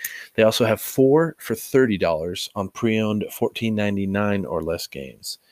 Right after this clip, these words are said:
And these are all relatively current games, the fourteen ninety-nine ones are, so give that a shot. Also, Target has a buy two, get one free on various games, and they also have a bogo twenty percent off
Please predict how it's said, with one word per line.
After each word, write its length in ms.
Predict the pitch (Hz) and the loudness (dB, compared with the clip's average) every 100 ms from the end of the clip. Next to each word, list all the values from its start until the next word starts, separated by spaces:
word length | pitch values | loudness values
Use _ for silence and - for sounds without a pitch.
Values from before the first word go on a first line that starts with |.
| - - | -20 -12
And 100 | - | 2
these 120 | 117 139 | 4 6
are 80 | |
all 260 | 117 101 98 | 8 8 6
relatively 520 | 95 92 92 95 92 | 4 0 0 -4 -6
current 340 | - 104 92 76 | -6 -6 -6 -6
games, 340 | 92 92 95 | -6 -4 -8
the 60 | - | -12
fourteen 340 | - 87 95 | -12 -10 -6
ninety-nine 480 | 90 90 87 90 92 | -6 -6 -8 -8 -6
ones 340 | 95 95 95 - | -6 -6 -8 -4
are, 340 | 101 98 101 | -2 -2 -4
so 500 | - - 80 78 98 | -6 -2 0 0 -2
give 140 | - 95 | -6 -2
that 120 | 95 | 0
a 40 | |
shot. 360 | 90 - 92 95 - _ - - _ | 0 0 -2 -4 -8 _ -20 -20 _
Also, 380 | 117 - 98 95 - | 0 2 0 0 -8
Target 480 | - 123 113 92 - | 0 2 2 -2 -6
has 340 | - 104 98 - | -6 -2 -2 -2
a 140 | 95 | -4
buy 300 | 92 104 113 | 0 2 2
two, 380 | 131 - 113 113 | 0 -2 0 0
get 240 | - 107 | -2 -4
one 120 | 110 107 | -4 -8
free 360 | - 101 104 | -4 0 0
on 220 | - 92 | -2 -8
various 480 | 87 87 104 110 123 | -4 -2 0 0 -2
games, 560 | - 92 82 87 95 - _ - - - _ | -6 -6 -6 -8 -14 -18 _ -20 -20 -20 _
and 80 | 101 | 2
they 80 | 98 | 2
also 220 | 104 107 | 2 0
have 100 | 101 | 2
a 80 | 92 | 0
bogo 500 | - 104 107 110 110 | 4 4 6 4 4
twenty 260 | - 107 | 0 -2
percent 380 | 110 110 - 107 | -2 -4 0 0
off 340 | - 87 87 | 2 0 0